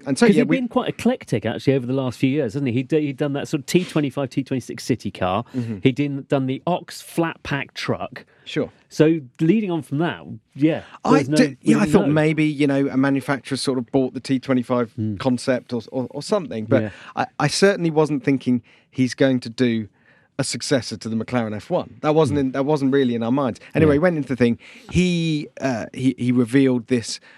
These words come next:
Speaker 1: now quite famous profile sketch of the T fifty, which was the first picture they released of the car, which is kind of a schematic that shows the fan and,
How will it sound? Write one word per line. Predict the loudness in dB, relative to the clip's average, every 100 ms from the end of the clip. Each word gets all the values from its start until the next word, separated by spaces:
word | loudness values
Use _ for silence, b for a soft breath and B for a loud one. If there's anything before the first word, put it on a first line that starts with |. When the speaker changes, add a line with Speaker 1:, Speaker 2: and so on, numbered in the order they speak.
| B B
Speaker 1:
now | -2 0 0
quite | 2 0 2
famous | 2 2 2 0 -4
profile | 0 2 2 2 0
sketch | -2 -4 -4 -6
of | -10
the | -6
T | -6 -2
fifty, | -2 -2 -6 -6
which | -6 -6
was | -10
the |
first | -2 0 0
picture | -2 -2 -2
they | 0
released | 2 0 0 -4
of | -8
the |
car, | -4 -2 -2 -4 B B
which | -2 0
is |
kind | 2 2
of | 2
a |
schematic | -4 0 0 0 -2 -6 -6
that | -8
shows | -2 -2 -2 -4 -10
the | -10
fan | -4 -2 -2 -2 -4
and, | -4 -6